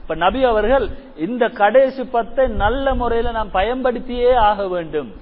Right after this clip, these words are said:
இதுல, இதை நாம் மிஸ் பண்ண கூடாது. இதுல நல்லா பயன்படுத்தி எப்படியாவது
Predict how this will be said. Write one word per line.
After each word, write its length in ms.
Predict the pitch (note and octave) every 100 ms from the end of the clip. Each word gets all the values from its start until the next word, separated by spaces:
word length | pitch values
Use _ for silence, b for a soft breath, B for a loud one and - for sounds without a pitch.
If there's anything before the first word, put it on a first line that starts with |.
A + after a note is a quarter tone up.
| B B B -
இதுல, 440 | G3 B3+ B3+ B3+
இதை 220 | G#3+ A#3+
நாம் 220 | A#3 A#3
மிஸ் 240 | G#3 A3+ -
பண்ண 280 | C#4 B3+ B3
கூடாது. 640 | B3+ A#3 A3+ A3 C#4+ B3+ - B -
இதுல 320 | F3+ B3 B3
நல்லா 480 | A3 A3 C4 C4 B3
பயன்படுத்தி 720 | A#3+ A3 A#3+ A#3 A#3 A3+ B3+
எப்படியாவது 1000 | A3 - A#3 A#3+ B3 C4 B3+ B3+ A#3+ A3+